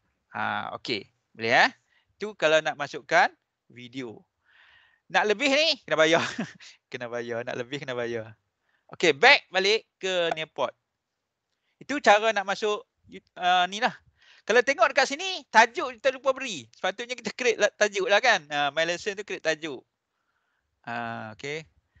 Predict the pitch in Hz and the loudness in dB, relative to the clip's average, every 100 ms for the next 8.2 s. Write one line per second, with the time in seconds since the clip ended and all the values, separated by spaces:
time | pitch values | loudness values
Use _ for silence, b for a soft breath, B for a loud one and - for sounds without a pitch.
0 | _ - 131 - 156 160 147 151 139 135 | _ -6 -4 0 0 0 -4 -4 0 0
1 | 143 135 127 131 175 _ - - 190 - | -2 -2 -2 -2 -6 _ -14 0 0 0
2 | 190 214 196 202 190 180 196 180 170 165 | 0 2 2 2 0 -2 -6 -8 -6 -4
3 | 160 165 165 139 - _ _ _ _ _ | -4 0 0 0 -4 _ _ _ _ _
4 | - 117 131 147 - 175 190 196 208 208 | -6 0 2 2 -2 -12 -10 -8 -8 -8
5 | 185 170 156 160 160 147 147 165 - 208 | -8 -6 -2 2 2 0 -4 -12 -4 -2
6 | 170 185 180 175 175 _ _ _ _ _ | 2 4 4 4 0 _ _ _ _ _
7 | _ _ _ _ _ - 123 127 123 123 | _ _ _ _ _ -12 -6 -2 -2 -2
8 | 131 123 | -4 -8